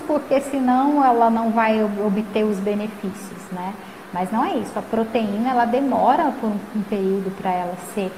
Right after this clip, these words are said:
é, absorvida, metabolizada, né? E, e ser utilizada, né? É, pro fim dela, né? Que ela tem um fim construtor, então ela construir tecidos.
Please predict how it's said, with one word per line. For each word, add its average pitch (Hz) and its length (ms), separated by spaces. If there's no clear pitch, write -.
é, 180 260
absorvida, 208 1200
metabolizada, 202 1200
né? 208 240
E, 240 120
e 240 40
ser 240 380
utilizada, 240 1000
né? 202 380
É, 190 720
pro 381 160
fim 370 240
dela, 220 340
né? 190 180
Que 220 80
ela 202 280
tem 214 220
um 254 80
fim 240 220
construtor, 262 800
então 175 180
ela 170 180
construir 254 880
tecidos. 330 680